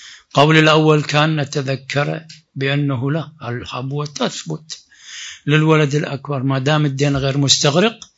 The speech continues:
فإذا يؤخذ من بقية التركة عدا الحبوة،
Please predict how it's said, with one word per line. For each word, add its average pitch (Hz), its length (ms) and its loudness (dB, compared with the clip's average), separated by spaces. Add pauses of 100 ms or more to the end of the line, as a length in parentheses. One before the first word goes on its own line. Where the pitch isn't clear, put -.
(280)
فإذا 151 360 0
يؤخذ 180 540 0
من 165 180 0
بقية 165 520 -2
التركة 196 800 -4 (180)
عدا 147 220 4
الحبوة، 120 540 -4